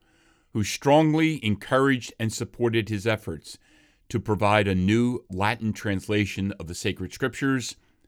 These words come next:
which in time became known as the Vulgate. When Pope Damasus died, Jerome traveled to the Holy Land and eventually settled in Bethlehem,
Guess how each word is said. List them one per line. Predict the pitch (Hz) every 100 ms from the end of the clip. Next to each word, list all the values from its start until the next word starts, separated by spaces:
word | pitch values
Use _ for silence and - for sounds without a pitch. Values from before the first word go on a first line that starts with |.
| _ _ _ _ _ _ _ _
which | 110 117
in | 101
time | 110 107 101
became | 98 104 95
known | 92 95 95
as | 90 82 - _
the | 98
Vulgate. | 90 95 82 78 69 - - _ _ _ _ _ _ _ _ _ _ _ _ _ _ _ _ _ _ - _ _ _ _ -
When | 98
Pope | 110 107 -
Damasus | 196 107 95 92 -
died, | 107 101 95 90 - _ _ _ _ _ _ _ _ -
Jerome | 123 127 123
traveled | 110 120 110 113
to | 110
the | 104
Holy | 92 98 92
Land | 90 87
and | 92 95 92 98 -
eventually | 104 135 147 139
settled | 117 - 120 117
in | 110 107
Bethlehem, | 110 107 113 107 110 107